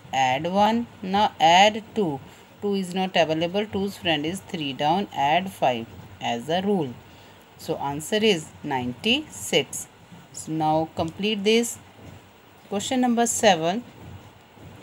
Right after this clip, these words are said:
Thirty. Thirty on your left hand. Now twenty is not available. So thir-, twenty's friend is thirty because two's friend is three and twenty's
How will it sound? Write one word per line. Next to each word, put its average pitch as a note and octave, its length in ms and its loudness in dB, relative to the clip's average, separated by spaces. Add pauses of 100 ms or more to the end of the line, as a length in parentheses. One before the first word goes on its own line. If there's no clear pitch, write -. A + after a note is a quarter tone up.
(160)
Thirty. G#3 520 4 (440)
Thirty A#3 640 2
on D#3 220 2
your G3+ 300 6 (1120)
left E3 420 2
hand. G3 420 2
Now G3 200 4
twenty G3+ 460 0
is C#4 140 -2
not C#4 220 4
available. E3 560 2 (380)
So F#3+ 160 -6
thir-, F3+ 360 0
twenty's A3 580 0
friend F3+ 300 2
is G3+ 140 -4
thirty C#3 540 -2 (100)
because D3+ 440 -2
two's F#3+ 340 -4
friend F3+ 360 2
is E3 140 -2 (120)
three B3 340 2 (380)
and E3 240 -2
twenty's G3+ 520 0